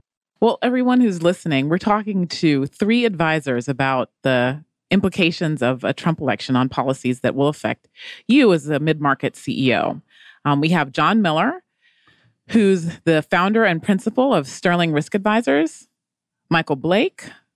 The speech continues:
who is the founder and principal at Arpeggio Advisors, and Mark Lewin, who is C E O of,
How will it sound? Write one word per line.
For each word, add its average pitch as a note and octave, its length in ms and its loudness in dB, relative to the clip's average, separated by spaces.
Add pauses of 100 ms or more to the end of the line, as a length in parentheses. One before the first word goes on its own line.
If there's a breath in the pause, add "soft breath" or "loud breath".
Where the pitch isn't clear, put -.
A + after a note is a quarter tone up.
(260)
who F3+ 160 2
is D#3+ 200 0
the C#3 460 0
founder F3 380 0
and B2+ 260 -2 (400 soft breath)
principal F3+ 400 0
at - 140 -2
Arpeggio F#3+ 460 0
Advisors, F#3+ 880 -2 (420 soft breath)
and F3 320 2
Mark F#3 240 0
Lewin, B2+ 280 -2
who D#3 80 2
is C#3+ 140 0
C E3+ 340 -2
E D#3 40 4
O D3 160 2
of, A#2+ 220 -4